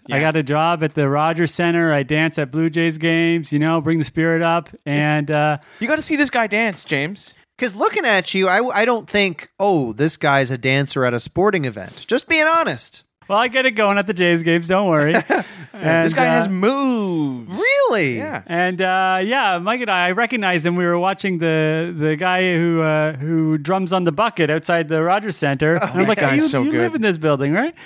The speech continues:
Speaker 2: Mm-hmm.
Speaker 1: And, uh, yeah, we got talking, and, and he said, "You gotta come on the podcast." So
Speaker 3: Wow.
Speaker 1: yeah,
Speaker 3: Can
Speaker 1: I'm
Speaker 3: I get
Speaker 1: here. <laughs>
Speaker 3: That's ama-, can I ask, how old are you?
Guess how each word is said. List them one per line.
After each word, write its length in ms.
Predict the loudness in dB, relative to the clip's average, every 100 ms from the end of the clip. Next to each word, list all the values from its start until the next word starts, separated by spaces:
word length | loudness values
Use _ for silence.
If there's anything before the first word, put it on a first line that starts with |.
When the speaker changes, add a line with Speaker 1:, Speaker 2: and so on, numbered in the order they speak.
| -20 -12
Speaker 2:
Mm-hmm. 180 | -10 -10 -14 _ _ _ _ _
Speaker 1:
And, 360 | 0 2 0 0
uh, 240 | 2 2
yeah, 240 | 2 0 0
we 80 | 0
got 180 | -2
talking, 480 | 0 0 0 -2 -4
and, 280 | -6 -8 -8
and 200 | -4 -2
he 100 | 0
said, 160 | 0 -2
"You 160 | -2
gotta 260 | 0 -2 0
come 160 | 0
on 80 | 0
the 60 | 0
podcast." 540 | -2 -2 -2 -2 -2
So 500 | -4 -2 -2 -4 -8 -14
Speaker 3:
Wow. 680 | -14 -12 -6 -4 -4 -6 -14 _ -12
Speaker 1:
yeah, 100 | -12 -14 _
Speaker 3:
Can 100 | -2
Speaker 1:
I'm 20 | 2
Speaker 3:
I 20 |
get 80 | 2
Speaker 1:
here. 280 | 0 -4 -6
<laughs> 40 |
Speaker 3:
That's 480 | 0 2 2 2 -2
ama-, 320 | -6 -8 -10
can 120 | -8 -2
I 60 |
ask, 240 | -2 -2 -2
how 140 | -2
old 180 | 0 0
are 100 | -2
you? 280 | -2 -6